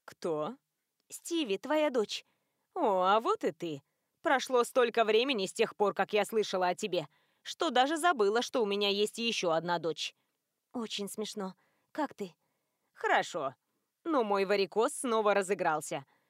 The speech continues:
А твой отец ужасно простудился. Он решил заняться рыбалкой и заболел.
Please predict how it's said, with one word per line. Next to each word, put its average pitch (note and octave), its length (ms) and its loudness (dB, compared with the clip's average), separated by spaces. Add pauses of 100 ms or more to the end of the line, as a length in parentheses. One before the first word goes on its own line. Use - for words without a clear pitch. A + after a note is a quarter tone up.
(180)
А D#4 120 4
твой G#3 300 4
отец C#4 340 -2
ужасно A3+ 440 0
простудился. A3 800 -2 (520)
Он B3 200 2
решил A3 320 0
заняться A3+ 480 2
рыбалкой A3 480 4
и A3+ 60 -2
заболел. D#3 500 -2